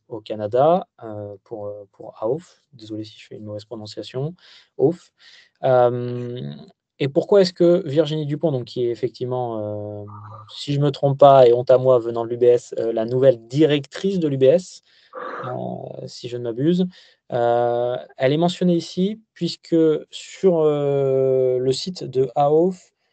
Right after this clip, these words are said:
euh, j'ai identifié que un des partenaires, euh, locaux était l'U B S, et donc j'ai par défaut mis le nom de sa directrice pour pas citer une personne,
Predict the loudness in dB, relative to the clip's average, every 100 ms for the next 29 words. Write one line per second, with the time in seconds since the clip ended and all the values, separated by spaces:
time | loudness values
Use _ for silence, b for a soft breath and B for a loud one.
0 | _ _ -6 -4 -2 -2 -4 -4 -2 -2
1 | -4 -8 -10 -2 -2 -2 -4 -2 0 0
2 | 0 -2 -4 -2 -6 -4 -4 -2 -4 -6
3 | -6 -2 0 0 0 2 2 2 -4 _
4 | -8 -4 -2 0 2 4 4 2 -4 -8
5 | -4 -2 0 2 2 0 _ _ _ 0
6 | 2 -2 -2 -4 -2 -4 -4 -2 -4 -6
7 | -6 -8 0 0 0 -8 -10 -10 -8 -10
8 | -10 -10 -6 -6 -4 -6